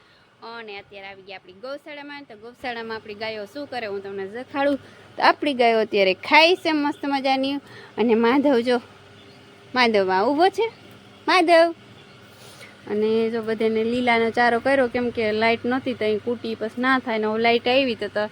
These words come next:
મેં નાખી દીધું. મેં કીધું, "આઈ લો, નકર છે ને કૂટી કરી નાખી તો ખાવાની મજા આવે." તો જો, આ બગાડ ન કરે. જો,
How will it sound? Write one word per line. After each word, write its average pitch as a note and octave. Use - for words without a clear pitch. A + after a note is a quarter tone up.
મેં A#3
નાખી C#4+
દીધું. F#3+
મેં G#3
કીધું, G#3
"આઈ A#3
લો, G#3
નકર G#3+
છે -
ને C4+
કૂટી C4
કરી A#3+
નાખી G#3
તો F#3
ખાવાની G#3
મજા A3+
આવે." F#3
તો F#3+
જો, A3+
આ G#3
બગાડ G#3+
ન G3+
કરે. F#3+
જો, A3+